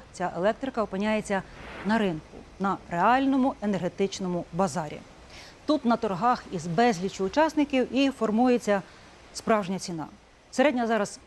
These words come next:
п'ять гривень і двадцять чотири копійки за кіловат. Це дані Української енергетичної біржі.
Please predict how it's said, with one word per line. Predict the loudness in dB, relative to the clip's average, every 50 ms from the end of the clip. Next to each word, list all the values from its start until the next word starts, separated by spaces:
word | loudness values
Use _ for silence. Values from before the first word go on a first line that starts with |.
| -2
п'ять | 2 4 4 4 2
гривень | 2 0 0 0 2 0 -2 -2 -2
і | -2 -2 -2
двадцять | 0 2 2 0 0 0 -4 -6
чотири | -6 -4 -2 -2 -2
копійки | -2 -2 -4 -4 -6 -4 -4 -4 -4
за | -4 -4
кіловат. | -2 -2 0 2 2 0 -2 -4
Це | -6 -2
дані | 0 0 0 0 -2
Української | -4 -6 -4 -4 -2 -2 -2 -2 -2 -2
енергетичної | -2 -2 -2 -4 -4 -4 -4 -4 -4 -6 -4 -4
біржі. | -4 -4 -6 -6 -8 -12 -12